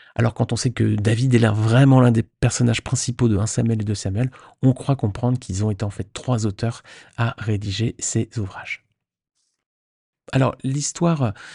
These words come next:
relatée dans le livre de Samuel se situe à peu près au onzième siècle avant Jésus-Christ.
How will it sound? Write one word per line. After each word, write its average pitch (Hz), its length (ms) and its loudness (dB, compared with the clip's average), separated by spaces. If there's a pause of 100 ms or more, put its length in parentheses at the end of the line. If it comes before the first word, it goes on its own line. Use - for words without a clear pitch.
(320)
relatée 123 340 0
dans 123 120 4
le 113 80 0
livre 107 240 -2
de 107 80 -2
Samuel 143 300 0
se - 80 -6
situe 135 220 -4
à - 40 2
peu 131 100 -2
près - 160 0
au - 160 0
onzième 147 440 2
siècle 147 340 -2
avant 120 140 0
Jésus-Christ. 117 500 -2